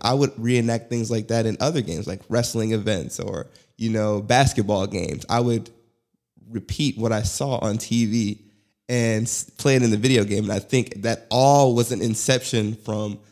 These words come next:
that very first time I ever did that when I went to my dad's friend's house, Big Jack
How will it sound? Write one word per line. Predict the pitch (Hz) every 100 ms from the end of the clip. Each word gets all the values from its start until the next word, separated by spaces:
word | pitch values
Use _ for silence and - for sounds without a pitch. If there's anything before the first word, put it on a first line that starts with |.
| _
that | 110 139 120
very | 131 135
first | 131 127
time | - 117
I | 113
ever | - 117 113
did | 104 101
that | 107 104
when | 98
I | 98
went | 107
to | -
my | 107
dad's | 98 104 101 101
friend's | - 104 101
house, | 101 92 107 - _ _ _ -
Big | 131 110
Jack | 120 110 -